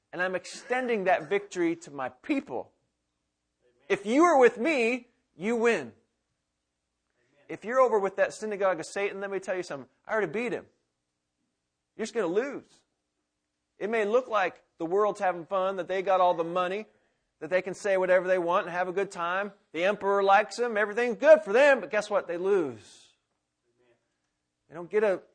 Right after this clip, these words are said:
crown of life. Let's see what that happens to them. In verse eleven, it says, "He who has an ear,"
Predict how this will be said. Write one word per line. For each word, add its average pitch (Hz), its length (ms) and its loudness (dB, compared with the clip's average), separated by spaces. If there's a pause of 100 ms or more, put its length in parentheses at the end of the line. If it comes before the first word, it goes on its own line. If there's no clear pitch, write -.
(180)
crown 160 280 -8
of 131 120 -8
life. 117 320 0
Let's 147 260 -8
see 170 140 -6
what 160 140 -2
that 160 260 -2
happens 175 420 -10
to - 80 -20
them. 131 220 -8
In 135 160 -10
verse 147 240 -6
eleven, 160 260 0
it 156 40 -10
says, 135 260 -6
"He 185 240 -8
who 180 80 0
has 151 180 0
an 143 120 -12
ear," 196 460 2